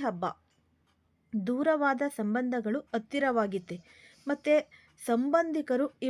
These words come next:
ಮನಸ್ತಾಪ ಅನ್ನೋದು ಮರೆತು ಒಂದಾಗುವ ಈ ಹಬ್ಬ. ಕುಟುಂಬಸ್ಥರಲ್ಲಿ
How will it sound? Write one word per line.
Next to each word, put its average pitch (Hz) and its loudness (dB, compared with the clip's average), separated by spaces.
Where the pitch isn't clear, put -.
ಮನಸ್ತಾಪ 254 -2
ಅನ್ನೋದು 226 0
ಮರೆತು 233 2
ಒಂದಾಗುವ 254 2
ಈ 285 -2
ಹಬ್ಬ. 190 -2
ಕುಟುಂಬಸ್ಥರಲ್ಲಿ 294 2